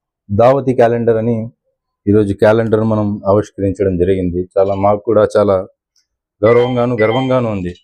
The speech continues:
ఎందుకంటే మొహమ్మద్ ప్రవక్త సల్లల్లాహు అలైహి వసల్లం గురించి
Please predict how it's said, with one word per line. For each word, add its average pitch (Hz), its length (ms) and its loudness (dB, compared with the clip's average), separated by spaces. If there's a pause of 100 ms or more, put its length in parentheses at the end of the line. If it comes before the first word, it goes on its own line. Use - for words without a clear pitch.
(140)
ఎందుకంటే 120 460 2 (800)
మొహమ్మద్ 131 340 2
ప్రవక్త 127 340 2
సల్లల్లాహు 120 560 0
అలైహి 110 200 -2
వసల్లం 117 420 0
గురించి 101 460 -4